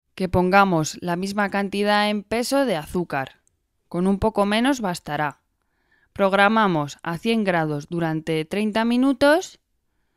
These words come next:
y cuando alcance la temperatura adecuada sustituiremos el vasito por la vaporera o cesto de vapor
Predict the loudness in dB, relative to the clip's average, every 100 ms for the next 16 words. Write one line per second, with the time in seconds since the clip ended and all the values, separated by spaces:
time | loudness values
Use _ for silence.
0 | _ _ _ -6 -2 0 0 0 0 0
1 | -2 -2 -4 -4 -6 _ -8 -6 -4 -6
2 | -6 -10 -6 -6 -4 -4 -2 0 2 0
3 | 0 2 4 4 0 -4 -12 -10 -8 -8
4 | -8 -4 -4 -2 -4 -6 -10 -8 -6 -6
5 | -6 -8 -6 -8 -8 _ _ _ _ _
6 | _ _ _ _ _ _ _ _ _ _
7 | _ _ _ _ _ _ _ _ _ _
8 | -4 -4 -2 -2 0 0 0 0 0 0
9 | -2 -6 _ _ _ _ _ -6 -4 -6
10 | -6 -4 -4 -2 0 2 2 4 6 6
11 | 6 0